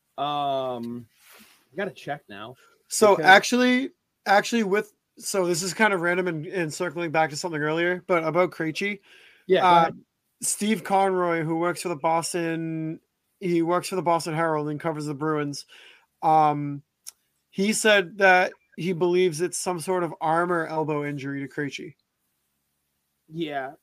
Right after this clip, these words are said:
Speaker 1: I, I would believe that based on how he was playing,
Speaker 2: Yeah.
Speaker 1: um,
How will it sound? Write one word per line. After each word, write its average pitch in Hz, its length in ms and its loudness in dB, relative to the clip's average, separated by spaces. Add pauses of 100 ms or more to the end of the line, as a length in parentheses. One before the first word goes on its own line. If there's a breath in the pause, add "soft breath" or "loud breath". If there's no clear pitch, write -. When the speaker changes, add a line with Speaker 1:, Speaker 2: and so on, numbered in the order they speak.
Speaker 1:
I, 214 400 2
I 208 120 4
would 214 180 -4
believe 165 320 -2
that 170 300 -2
based 160 240 -6
on 160 100 -4
how 151 180 -4
he 151 100 -6
was 147 160 -10
playing, 139 500 -8 (380)
Speaker 2:
Yeah. 147 320 -2 (260)
Speaker 1:
um, 127 260 -10